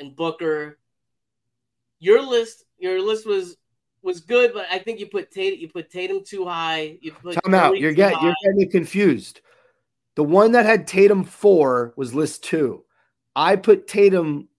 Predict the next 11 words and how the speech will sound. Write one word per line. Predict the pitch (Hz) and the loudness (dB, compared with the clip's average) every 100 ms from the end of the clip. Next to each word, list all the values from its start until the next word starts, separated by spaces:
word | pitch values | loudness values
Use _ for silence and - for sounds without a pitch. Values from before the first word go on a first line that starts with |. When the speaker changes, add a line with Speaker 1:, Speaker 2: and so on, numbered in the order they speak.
| - | -2
Speaker 2:
eight. | 175 135 - _ _ _ _ _ _ _ _ _ _ _ _ _ _ _ _ _ _ _ _ _ - | 0 0 -6 _ _ _ _ _ _ _ _ _ _ _ _ _ _ _ _ _ _ _ _ _ -8
Speaker 1:
Okay, | 156 147 151 131 - | -6 -6 -10 -14 -12
so, | 170 160 | -8 -6
so | 165 | -6
l-, | 156 151 | -8 -8
l-, | 165 165 190 | -6 -4 -4
let | 190 | -2
me | 214 | -2
copy | 202 185 | -2 -4
this | 175 - | -8 -10
down. | 156 131 | -12 -14